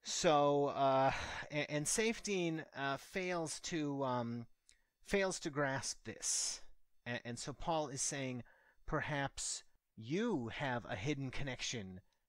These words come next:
that we don't know about, Safedine." Uh, and,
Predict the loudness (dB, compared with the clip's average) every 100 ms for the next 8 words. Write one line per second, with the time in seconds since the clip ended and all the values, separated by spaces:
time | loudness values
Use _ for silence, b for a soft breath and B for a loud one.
0 | _ -4 -4 -4 -6 -4 -2 -2 -4 -6
1 | -6 -4 -4 -4 -6 -8 -10 -14 -14 _
2 | _ -4 -2 -2 -4 -8 -8 -6 -8 -8
3 | -10 b b b b _ 2 4 2 0
4 | -4 -4 -2